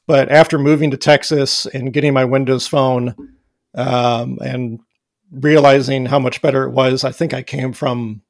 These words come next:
an old iPhone when I first switched over to the Windows platform. And,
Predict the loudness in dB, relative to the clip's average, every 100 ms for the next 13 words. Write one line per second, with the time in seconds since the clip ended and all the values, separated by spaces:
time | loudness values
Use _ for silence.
0 | -16 -10 0 0 2 -2 -4 -8 -8 -10
1 | -12 -12 -12 -6 -6 -6 -8 -6 -8 -6
2 | -10 -8 -6 -6 -6 -8 -6 -6 -6 -6
3 | -10 _ _ _ _ _ _ -6 -6